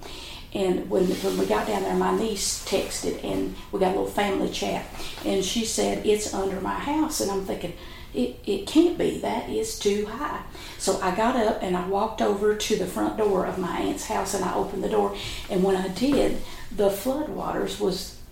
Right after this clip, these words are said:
ready to come in the stoop of the house. And it was like twenty, already twenty feet out in front in the driveway. And that's when I looked up at my house. And my house looked like the North Fork River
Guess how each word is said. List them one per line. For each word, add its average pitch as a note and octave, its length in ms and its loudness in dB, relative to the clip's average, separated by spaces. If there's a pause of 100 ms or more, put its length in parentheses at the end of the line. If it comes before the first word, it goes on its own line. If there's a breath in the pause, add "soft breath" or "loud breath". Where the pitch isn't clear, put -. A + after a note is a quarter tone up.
ready F#3 560 0
to C4 140 -2
come G3+ 420 -4
in F#3 200 -2
the G3+ 100 -4
stoop - 460 -2
of - 120 -6
the - 80 -6
house. - 760 -4 (460 loud breath)
And G#3 140 4
it A#3 80 0
was G#3 160 0
like - 260 -2
twenty, A#3+ 260 6
already G#3+ 380 4
twenty G#3 320 0
feet - 400 0
out G3 260 -2
in F3+ 200 0
front A3+ 280 0
in F#3 120 2
the - 80 0
driveway. A#3 480 -2 (340 loud breath)
And F#3+ 140 4
that's G#3+ 320 2
when A3 120 0
I G#3 120 0
looked G#3 260 2
up G#3+ 260 -2
at F#3+ 140 -6
my G3+ 160 0
house. - 480 -6 (320 loud breath)
And F#3+ 180 0
my G#3 200 2
house G3+ 360 -2
looked G#3 240 0
like F#3+ 280 0 (480 loud breath)
the G3 120 8
North G3+ 300 4
Fork G#3 320 -4
River F3+ 460 2